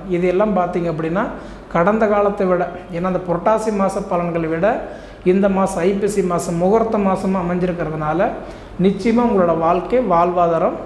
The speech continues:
மாறும்னு சொல்றதுல எந்த காரணத்தை கொண்டும் மாற்றம் இல்லை. எதா இருந்தாலும் நீங்க அனுபவிச்சு பார்த்து சொல்லுங்க. சரிங்களா? சரி நேயர்களே, இதுக்கு முன்னாடி நம்ம சேனலை சப்ஸ்கிரைப் பண்ணாதவங்க சப்ஸ்கிரைப் பண்ணிக்கோங்க.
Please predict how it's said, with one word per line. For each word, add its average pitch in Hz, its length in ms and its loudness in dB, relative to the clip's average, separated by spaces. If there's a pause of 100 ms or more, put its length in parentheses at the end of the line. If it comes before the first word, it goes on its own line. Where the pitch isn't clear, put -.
(220)
மாறும்னு 202 460 2
சொல்றதுல 170 460 -2 (300)
எந்த 165 180 -2
காரணத்தை 170 280 -2
கொண்டும் 165 300 -2
மாற்றம் 151 380 -4
இல்லை. 208 160 0 (640)
எதா 196 200 4
இருந்தாலும் 208 460 2 (240)
நீங்க 170 260 0
அனுபவிச்சு 240 480 4 (100)
பார்த்து 175 220 -2 (100)
சொல்லுங்க. 147 300 -2 (440)
சரிங்களா? 175 340 2 (720)
சரி 202 260 4
நேயர்களே, 175 420 2 (480)
இதுக்கு 202 340 2
முன்னாடி 170 340 0 (400)
நம்ம 190 200 4 (160)
சேனலை 175 380 2 (400)
சப்ஸ்கிரைப் 208 580 0
பண்ணாதவங்க 170 600 0 (580)
சப்ஸ்கிரைப் 196 540 2
பண்ணிக்கோங்க. 170 520 0